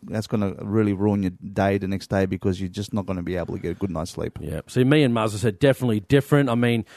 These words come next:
Speaker 2: let's talk about, too, a couple of different things on yours. We were talking about this the other day. People were asking us about tyres. And, I, and I'll go into my setup on my car and how, I guess, me and Muzz differ,
Speaker 1: Right,
Speaker 2: yeah, considerably
Speaker 1: right.
Speaker 2: in regards to our setups. People ask us, "Oh, you know, like my friend,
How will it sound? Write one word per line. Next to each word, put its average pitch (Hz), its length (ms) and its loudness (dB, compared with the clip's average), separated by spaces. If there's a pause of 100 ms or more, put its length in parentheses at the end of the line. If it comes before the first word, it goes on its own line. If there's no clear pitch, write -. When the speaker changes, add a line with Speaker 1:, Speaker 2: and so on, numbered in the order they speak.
(140)
Speaker 2:
let's 208 200 2
talk 175 260 6
about, 135 320 2
too, 139 220 4
a - 20 2
couple - 240 -4
of 101 40 -2
different 101 260 -6
things 110 260 -2
on 107 140 2
yours. 110 340 4
We 117 80 2
were 110 60 6
talking 143 220 2
about - 40 0
this 104 100 -4
the 123 60 0
other 104 120 0
day. 123 200 4
People 123 260 2
were 101 60 0
asking 110 460 -4
us 101 140 -6
about 101 460 0 (400)
tyres. 135 600 2 (240)
And, 127 80 0
I, 123 80 4
and 127 160 2
I'll 117 140 4
go 113 140 4
into 104 160 0
my 104 180 0
setup 107 380 -2
on 95 80 0
my 101 200 0
car 101 240 -2
and 90 80 -4
how, 101 380 0
I 95 60 -8
guess, 92 240 -6
me 107 180 0
and 95 240 -6
Muzz 98 360 -2
differ, 101 380 -2 (380)
Speaker 1:
Right, 104 200 6
Speaker 2:
yeah, 98 40 4
considerably 120 640 4
Speaker 1:
right. 104 40 0
Speaker 2:
in 98 40 -4
regards 101 320 -2
to 110 100 -2
our 98 60 -2
setups. 160 280 2
People 160 240 4
ask 139 220 0
us, 127 100 -4
"Oh, 147 160 0
you 139 140 0
know, 131 180 4
like 123 160 4
my 117 100 2
friend, 135 400 2